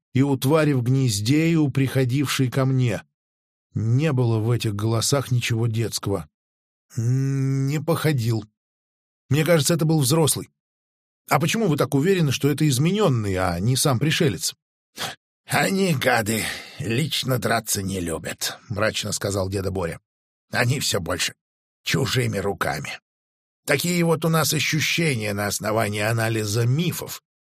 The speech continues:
И тостов, если угодно". "Вы уверены, что хотите идти?" спросил я. "Я уверен, что идти мы должны немедленно", сказал Виталий Антонович.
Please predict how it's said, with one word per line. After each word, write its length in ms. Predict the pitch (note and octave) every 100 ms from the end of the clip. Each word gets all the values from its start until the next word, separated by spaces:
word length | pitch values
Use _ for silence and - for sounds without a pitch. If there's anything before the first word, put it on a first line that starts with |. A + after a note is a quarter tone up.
| _ _ _ _ _ -
И 160 | C4+
тостов, 640 | - A#2 G2+ - G#2+ - -
если 320 | G2+ G#2+ G#2
угодно". 480 | G#2 G2 F#2 F#2+ D#2 _ _ _ _ _ _ _ _ _
"Вы 200 | F2 B2+
уверены, 540 | B2+ A#2 C3+ F3 G3 F3
что 160 | D#3+
хотите 440 | C3+ C3 B2 A2 C3
идти?" 220 | - -
спросил 440 | - F#2+ - G2
я. 200 | F2+ D2 _ _ _ _ _ _ _ _ _ _ _
"Я 220 | - F3+
уверен, 280 | G#3 G#3+ G#3+
что 240 | F3 F#3 F#3
идти 220 | E3 G3
мы 120 | F3+
должны 480 | F3 E3+ C#3+ D3+ E3
немедленно", 760 | D#3 D#3 E3+ D#3+ A#2+ A#2 G#2+
сказал 400 | G#2 A#2 G#2+ G#2+
Виталий 340 | G#2 G2+ G2 F#2+
Антонович. 580 | F#2 F#2+ E2+ D2+ -